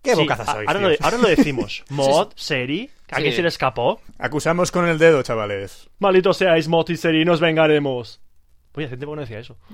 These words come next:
Speaker 1: Sí, de verdad.
Speaker 3: <laughs> Bueno, pero, bueno, de momento no, no creo que han quedado mal.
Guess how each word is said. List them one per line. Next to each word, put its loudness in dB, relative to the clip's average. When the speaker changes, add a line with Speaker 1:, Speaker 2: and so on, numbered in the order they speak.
Speaker 1:
Sí, -6
de -2
verdad. 0
Speaker 3:
<laughs> 4
Bueno, 2
pero, 0
bueno, -14
de -8
momento -4
no, -4
no -10
creo -2
que -8
han -8
quedado -4
mal. -6